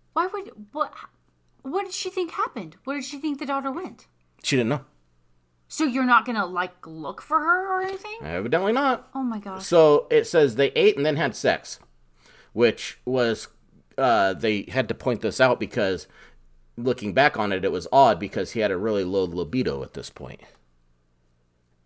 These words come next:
Speaker 2: And she thought that that was kinda odd that they would do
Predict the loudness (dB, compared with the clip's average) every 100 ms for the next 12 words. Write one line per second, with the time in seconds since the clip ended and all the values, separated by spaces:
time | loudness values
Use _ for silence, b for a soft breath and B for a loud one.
0 | -4 -2 -2 -4 -12 -18 -10 -8 -6 -8
1 | -8 -8 -8 -8 -8 -4 2 2 2 -4
2 | -8 -8 _ _ _ _ _ _ -12 -10
3 | -10 -10 -10 -10